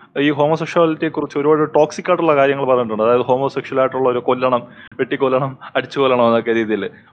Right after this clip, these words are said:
അതൊക്കെ വളരെ മോശമായിട്ടുള്ള കാര്യമാണ്. എന്ന് പറഞ്ഞാൽ എന്ത്, എന്തായാലും എവോൾവ് ചെയ്തുകൊണ്ടിരിക്കുമ്പോൾ ആ ബൈബിളിനകത്തുള്ള സാധനങ്ങൾ എവോൾവ് ചെയ്യണം. പക്ഷെ അത് എവോൾവ് ചെയ്യാതെ ഇന്നും അത്, ആ,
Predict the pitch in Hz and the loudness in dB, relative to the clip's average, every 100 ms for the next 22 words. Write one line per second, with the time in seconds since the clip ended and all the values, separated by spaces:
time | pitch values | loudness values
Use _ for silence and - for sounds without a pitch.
0 | 165 160 196 202 190 202 196 170 180 196 | 2 2 4 4 4 4 4 4 4 4
1 | 180 165 143 139 120 101 95 110 120 127 | 4 4 4 4 2 0 -4 -10 -4 0
2 | 143 160 160 143 139 151 160 143 151 170 | 2 2 0 -4 -4 0 0 0 2 2
3 | 175 165 160 175 180 180 180 175 165 160 | 4 2 4 2 2 2 2 0 -2 -2
4 | 175 156 160 160 - _ _ 151 160 160 | 0 4 2 0 -16 _ _ 2 6 6
5 | 151 143 - 151 170 180 170 170 170 165 | 4 -2 2 2 2 2 2 2 0 2
6 | 160 165 165 151 165 160 143 123 117 143 | 2 2 0 2 4 4 2 2 0 2
7 | 143 143 151 165 170 170 160 156 170 160 | 2 4 4 4 4 4 2 2 2 4
8 | 170 165 - - - | 2 0 -14 -16 0